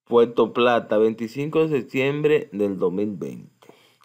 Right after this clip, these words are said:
La jueza de la Oficina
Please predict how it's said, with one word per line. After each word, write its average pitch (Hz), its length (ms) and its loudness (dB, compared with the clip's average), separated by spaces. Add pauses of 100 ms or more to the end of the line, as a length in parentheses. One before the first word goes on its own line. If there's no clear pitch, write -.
La 123 180 -2
jueza 180 580 0 (680)
de 107 260 -2
la 110 200 2
Oficina 127 1000 -4